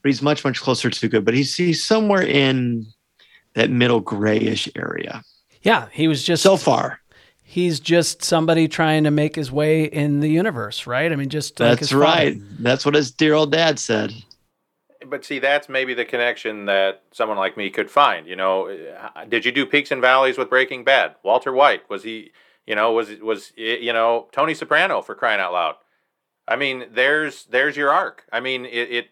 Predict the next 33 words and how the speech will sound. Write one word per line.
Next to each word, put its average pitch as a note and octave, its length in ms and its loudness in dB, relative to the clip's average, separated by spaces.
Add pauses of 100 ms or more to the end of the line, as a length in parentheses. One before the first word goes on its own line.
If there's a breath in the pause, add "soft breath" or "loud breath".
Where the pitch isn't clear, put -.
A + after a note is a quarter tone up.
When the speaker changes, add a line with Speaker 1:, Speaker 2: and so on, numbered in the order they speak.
(120)
Speaker 3:
peaks, D#3 280 -10
it A#2 240 -12
peaks C3+ 200 -8
and D#3+ 80 -12
valleys, B2 520 -4
and, G2 180 -12
and G#2+ 320 -10 (340 soft breath)
that A#2+ 220 -2
can A#2+ 240 -10
make C3+ 380 -4 (200)
an, A2+ 300 -6
uh, G#2 160 -6
an A2 100 -8
entire A#2 360 -4
series. G#2+ 400 -4
And G2 80 -4
I G#2 80 0
love B2+ 220 0
the A#2 60 -12
comment A#2+ 360 -4
about G#2 240 0
how A2 120 0
we're A2 140 -4
in A2 80 -6
the G#2 60 -14
second A#2 320 -4
quarter B2 340 -2
of F#2+ 80 -2
this G2 140 -10
particular G2+ 640 -4 (380 soft breath)
line D3 320 0
here, G#2+ 260 -2
that, G2+ 260 -2